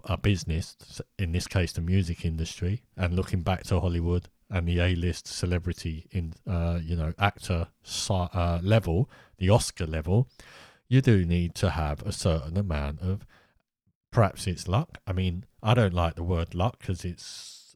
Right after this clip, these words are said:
uh, linked to Lucifer. Uh, perhaps you have to be blessed, but then would you be so blessed to have your life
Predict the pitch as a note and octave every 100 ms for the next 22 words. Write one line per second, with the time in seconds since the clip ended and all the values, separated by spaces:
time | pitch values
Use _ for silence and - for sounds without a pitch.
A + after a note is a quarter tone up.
0 | - F2 E2 F2 F#2+ G#2 - G2 F#2 A2+
1 | - F2+ - F#2+ - _ _ _ _ _
2 | _ - - G#2 G2 A2+ A#2 A2 G2 -
3 | F#2 F2 G#2+ D3+ - - A2 A2 G#2+ A#2
4 | - - _ _ _ - B2+ B2+ B2 A2
5 | A2+ G#2+ A#2 - - - G#2+ G2+ G2 F2+
6 | G#2+ F#2+ G2+ F#2 F#2+ G2 C3 F2+ D#2+ -